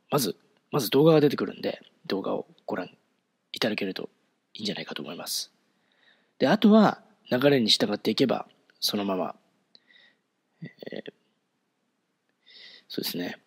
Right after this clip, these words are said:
千里さんのプログラムを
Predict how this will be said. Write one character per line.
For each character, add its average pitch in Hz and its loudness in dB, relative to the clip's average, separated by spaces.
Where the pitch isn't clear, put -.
千 - -6
里 - -6
さ - -2
ん - -8
の - -8
プ - 2
ロ 107 4
グ 101 2
ラ 95 -4
ム 58 -10
を - -12